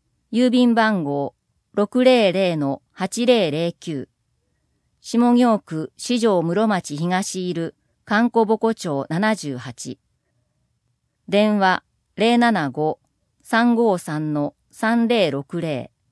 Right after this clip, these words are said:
ファックス、零七五三五三の三零五五。インターネット、古典の日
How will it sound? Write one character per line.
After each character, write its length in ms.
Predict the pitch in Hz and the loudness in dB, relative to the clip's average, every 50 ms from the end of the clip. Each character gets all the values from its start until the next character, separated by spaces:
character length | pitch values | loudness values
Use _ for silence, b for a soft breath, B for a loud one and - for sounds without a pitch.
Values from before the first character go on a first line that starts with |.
| _ _ _ _ _ _ _ _ _ _ _ _ _ - | _ _ _ _ _ _ _ _ _ _ _ _ _ -4
フ 60 | 220 | -2
ァ 80 | 220 | -2
ッ 20 | - _ _ | -2 _ _
ク 100 | - 180 | -10 -10
ス、 280 | - - 151 147 - _ _ _ _ _ _ _ _ _ _ | -10 -8 -10 -10 -10 _ _ _ _ _ _ _ _ _ _
零 240 | - 202 220 233 233 | -2 0 2 2 4
七 320 | 220 226 214 190 160 143 135 | 2 2 2 0 -2 -4 -4
五 300 | 139 147 147 151 - _ _ _ _ _ _ _ _ _ | -6 -6 -6 -6 -6 _ _ _ _ _ _ _ _ _
三 280 | - 220 214 226 233 226 | -2 0 2 2 2 2
五 240 | 214 233 226 202 180 | 2 2 2 2 0
三 340 | - - 160 151 147 143 143 | -2 -4 -6 -4 -4 -2 -2
の 240 | 143 143 143 - _ _ | -2 -4 -4 -8 _ _
三 360 | _ - - 220 233 233 233 226 | _ -4 -2 0 2 2 2 2
零 240 | 240 220 180 147 | 2 0 0 0
五 320 | 127 147 165 185 190 185 170 | -2 -2 -2 -2 -2 -2 -2
五。 340 | 170 180 165 135 120 - - _ _ _ _ _ _ _ _ _ _ _ _ _ _ _ _ _ _ _ _ _ _ _ _ _ _ _ | -2 -2 -2 -2 -4 -6 -10 _ _ _ _ _ _ _ _ _ _ _ _ _ _ _ _ _ _ _ _ _ _ _ _ _ _ _
イ 120 | - 226 240 | 0 0 0
ン 80 | 220 | 0
タ 180 | - 240 226 226 | 2 2 2 2
ー 40 | 226 | 2
ネ 100 | 226 220 | 0 0
ッ 60 | 214 - _ | -2 -6 _
ト、 240 | - 156 139 135 - _ _ _ _ _ - | -8 -8 -8 -8 -8 _ _ _ _ _ -6
古 100 | - 202 | -6 -4
典 300 | - - 240 240 240 233 | -2 0 0 2 2 2
の 140 | 226 220 226 | 2 0 -2
日 260 | - - 208 202 - | -4 -6 -8 -10 -10